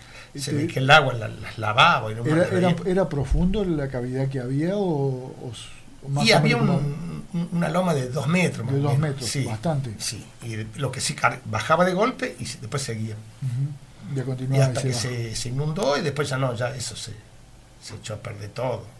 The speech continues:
Speaker 1: Porque ahí el agua siempre estuvo muy cerquita,
Speaker 2: Ujú.
Speaker 1: muy cerquita.
Speaker 2: Sí, sí, como
Speaker 1: El,
Speaker 2: hoy,
Speaker 1: el
Speaker 2: como
Speaker 1: nivel,
Speaker 2: hoy que
Speaker 1: claro.
Speaker 2: la-, siguen las vertientes
Speaker 1: Claro.
Speaker 2: funcionando y
Speaker 1: Claro,
Speaker 2: está,
Speaker 1: claro,
Speaker 2: está la
Speaker 1: claro.
Speaker 2: laguna que,
Speaker 1: Vos, o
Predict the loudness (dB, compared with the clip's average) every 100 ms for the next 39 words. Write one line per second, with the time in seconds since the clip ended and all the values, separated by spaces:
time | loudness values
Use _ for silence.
0 | -20 -20 -20 -20 -20 -20 -20 -14 -12 -12
1 | -12 -12 -14 -12 -12 -12 -4 0 2 4
2 | 4 4 0 0 0 0 -2 0 0 0
3 | -2 -4 -6 -8 -8 -4 -2 -2 -4 -4
4 | -6 -4 -6 -8 -10 -10 -12 -14 -20 -20
5 | -20 -20 -20 -20 -20 -20 -20 -20 -20 -20
6 | -20 -12 0 2 6 8 10 10 8 8
7 | 10 10 10 8 10 10 10 6 6 8
8 | 8 8 8 8 6 4 2 4 4 6
9 | 4 6 4 4 2 2 0 4 4 4
10 | 2 0 2 2 4 6 6 2 0 -2
11 | -8 -6 0 2 2 0 -4 -6